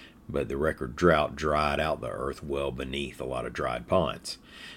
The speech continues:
Now, what does that mean to us in Alabama? Well, it means we're looking at a lower supply of crawfish, meaning higher prices if you can find 'em. So when you go to order a plate of steamed crawfish and next to it on the menu it says market price,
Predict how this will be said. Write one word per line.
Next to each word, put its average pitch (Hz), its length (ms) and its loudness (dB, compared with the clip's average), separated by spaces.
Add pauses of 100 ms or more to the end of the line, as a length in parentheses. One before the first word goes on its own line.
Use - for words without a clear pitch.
Now, 95 140 6
what 127 160 12
does 120 140 6
that 107 160 8
mean 95 200 6
to 82 120 6
us 87 160 4
in 82 80 2
Alabama? 73 560 2 (240)
Well, 64 400 -4
it 62 260 -8
means 71 440 -6
we're 78 220 0
looking 76 300 0
at 67 160 0
a 67 60 -2
lower 67 320 -4
supply 67 460 -2
of 62 120 -8
crawfish, 76 560 2 (340)
meaning 76 340 0
higher 71 280 2
prices 76 640 6
if 67 140 -4
you 65 80 -6
can 69 100 -6
find 80 360 4
'em. - 80 -12 (540)
So 80 300 4
when 85 220 4
you 78 120 0
go 71 140 2
to 78 60 2
order 73 380 0
a 67 40 -4
plate 78 360 2
of 64 120 -4
steamed 82 400 2
crawfish 90 640 6
and 73 140 0 (340)
next 90 260 4
to 98 120 8
it 82 60 8
on 80 100 4
the 80 40 2
menu 92 380 8
it 80 60 4
says 73 240 2
market 92 360 6
price, 90 540 12